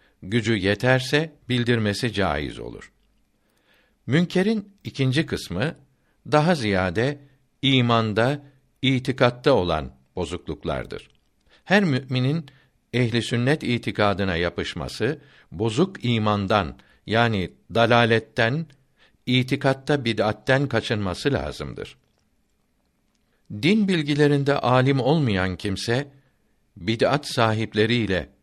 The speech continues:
münakaşa etmemeli, onlardan uzaklaşmalı, selam vermemelidir. Bayramlarda, sevinçli zamanlarda ziyaretlerine gitmemeli, cenazelerine namaz kılmamalı,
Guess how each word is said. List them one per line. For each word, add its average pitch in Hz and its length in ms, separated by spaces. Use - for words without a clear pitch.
münakaşa 107 720
etmemeli, 135 680
onlardan 113 600
uzaklaşmalı, 98 920
selam 131 560
vermemelidir. 65 840
Bayramlarda, 104 1040
sevinçli 120 720
zamanlarda 101 880
ziyaretlerine 110 920
gitmemeli, 135 960
cenazelerine 123 920
namaz 98 360
kılmamalı, 123 760